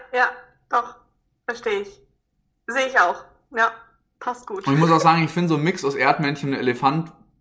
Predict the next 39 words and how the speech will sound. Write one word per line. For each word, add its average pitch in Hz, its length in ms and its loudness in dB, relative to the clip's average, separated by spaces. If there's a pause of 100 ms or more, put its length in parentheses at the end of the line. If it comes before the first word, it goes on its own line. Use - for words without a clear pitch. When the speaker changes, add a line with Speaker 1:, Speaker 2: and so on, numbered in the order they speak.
(580)
Speaker 2:
finde 156 160 2
ich, 151 40 0
beschreibt - 480 0
mich - 280 0
ganz 131 280 -4
gut. 151 220 -4 (380)
Das - 140 -16
sind 165 100 6
recht 135 280 4
ähnliche 165 460 2
Tiere, 170 340 0
würde 156 140 0
ich 160 80 0
sagen. 156 400 -2 (1300)
Speaker 1:
Ja, 453 160 6 (200)
richtig - 360 -6
gut. - 800 -4
Speaker 2:
Ja, 143 120 6
aber 151 140 4
Elefanten 151 480 2
waren 147 160 6
doch 127 80 0
diese 117 240 -2
kleinen 117 380 0
Tiere, 117 320 0
die 107 80 0
in 107 160 0
Höhlen 110 320 2
wohnen, 101 260 0
oder? 117 420 -8 (640)
Speaker 1:
Mhm. 320 360 -4 (300)
Speaker 2:
Ah 135 120 2
ja, 131 40 6 (180)
Speaker 1:
Ja. - 20 -
Speaker 2:
okay. 110 320 -6
Sehr 135 180 0
gut, - 120 0 (160)
sehr 113 180 0
gut. 98 160 -12